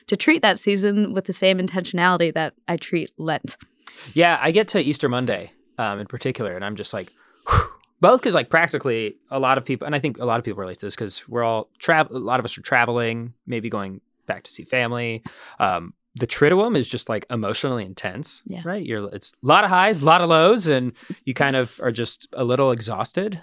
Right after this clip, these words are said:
Speaker 2: Um,
Speaker 1: Mm-hmm.
Speaker 2: and so I've always, like, heard, you know, "Don't forget Easter's a season," but I also, I, I need a, I need to take a breath, you know, uh,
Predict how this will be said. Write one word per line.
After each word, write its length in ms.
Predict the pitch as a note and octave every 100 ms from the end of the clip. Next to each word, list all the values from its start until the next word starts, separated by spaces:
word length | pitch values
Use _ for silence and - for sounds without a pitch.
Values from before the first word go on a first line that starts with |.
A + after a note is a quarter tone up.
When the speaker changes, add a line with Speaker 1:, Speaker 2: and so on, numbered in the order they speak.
| -
Speaker 2:
Um, 280 | B2 A2 G#2
Speaker 1:
Mm-hmm. 120 | F3+ - -
Speaker 2:
and 140 | D3
so 420 | - D#3 C#3+ C3+ - - _ _ -
I've 180 | G#2 B2+
always, 380 | D3+ D3 B2+ B2
like, 420 | A#2 G#2+ - - _ _ -
heard, 420 | D#3 F3 D3 C#3
you 60 | B2+
know, 160 | A#2+
"Don't 160 | - F#3+
forget 260 | G3 G3+ D3
Easter's 320 | F#3 F#3+ F3
a 60 |
season," 460 | F3 G#3+ F#3 E3+ D#3
but 160 | D#3 C#3
I 80 | C#3+
also, 580 | E3 E3 C#3+ B2+ A#2+ - _ _ _ _ _ _
I, 80 | G#2+ - E2
I 20 | B2
need 180 | B2+
a, 180 | A2 F#2+ -
I 60 |
need 160 | B2+ B2
to 80 | A#2
take 160 | A#2
a 40 | G#2
breath, 360 | F#2+ D#2 - _ _ -
you 100 | F2+
know, 220 | D#2 - _ _ _ G#2
uh, 180 | F#2